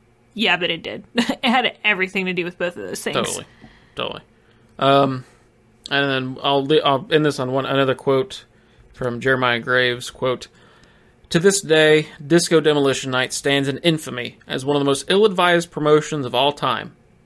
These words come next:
Speaker 2: but arguably one of the most successful, as thirty years later, we're all still talking about it,"
Speaker 1: <laughs>
Speaker 2: end quote.
Speaker 1: Yep.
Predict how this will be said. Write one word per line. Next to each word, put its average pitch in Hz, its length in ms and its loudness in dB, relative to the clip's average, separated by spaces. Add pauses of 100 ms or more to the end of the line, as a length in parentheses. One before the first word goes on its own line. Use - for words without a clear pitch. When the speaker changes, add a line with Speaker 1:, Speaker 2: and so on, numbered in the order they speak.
(200)
Speaker 2:
but 143 160 2
arguably 147 720 2 (100)
one 143 220 -2
of 180 60 0
the 185 60 0
most 175 220 2
successful, 165 720 -6
as 127 180 -6
thirty 170 360 -2
years 180 300 2
later, 143 380 0 (400)
we're 101 160 -6
all 123 140 -2
still 139 240 -6
talking 135 360 -8
about - 280 -8
it," - 80 -18 (160)
Speaker 1:
<laughs> 277 180 -2
Speaker 2:
end 233 320 -4
quote. - 160 -16 (640)
Speaker 1:
Yep. 208 260 -2